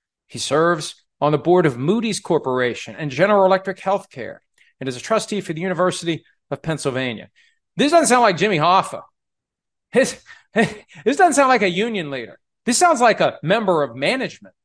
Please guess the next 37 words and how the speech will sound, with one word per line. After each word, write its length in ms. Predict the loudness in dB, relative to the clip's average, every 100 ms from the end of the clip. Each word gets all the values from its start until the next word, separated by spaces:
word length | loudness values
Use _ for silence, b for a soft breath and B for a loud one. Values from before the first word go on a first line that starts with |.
| _ _ _ _ _ _ _
This 180 | -8 -6
sounds 320 | -4 -4 0
like 240 | 2 2 0
if 120 | -2
there 120 | 0
was 260 | 4 2 2
gonna 160 | -2
be 140 | 0 0
a 60 |
Manchurian 600 | 0 -2 -2 -6 -4 -6
candidate, 520 | -6 -6 -4 -4 -4 -2
if 160 | -4 -4
the 120 | -2
N 80 | -2
F 100 | 0
L 200 | 0 2
was 280 | 2 2
gonna 200 | 0 -6
try 200 | -2 0
to 80 | 0
slip 300 | -4 -6 -8 -8
someone 560 | -2 0 2 2 2 -2
through 600 | -6 0 2 2 -2 -8 b b -4
unknowingly 1000 | -4 -2 -2 -2 -2 -2 -4 -4 -6 _ _ _ _
who 120 | -2
would 200 | 2 2
be 160 | 0 -4
in 160 | -4 -2
bed 440 | 2 2 0 -8 _
with 200 | -10 -10
the 180 | -6 -4
owners, 540 | -4 -4 -6 -10 -14 _ _ _
this 280 | 0 2 2
sounds 380 | 0 -2 -2 -2
like 300 | -2 -2 -2
the 140 | -6
dude. 540 | 0 2 4 2 2